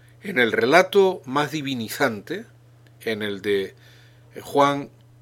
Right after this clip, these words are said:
que adora desde el comienzo y que confiesa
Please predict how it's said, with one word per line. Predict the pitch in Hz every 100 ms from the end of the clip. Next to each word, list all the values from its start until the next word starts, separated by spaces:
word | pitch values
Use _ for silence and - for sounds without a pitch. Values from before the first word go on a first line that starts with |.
| _ _ _ _ _ -
que | 113
adora | 101 123 147 110 104 -
desde | 117 110 110
el | 101
comienzo | 101 117 135 120 -
y | 123
que | - 135
confiesa | - 123 113 220 156 - -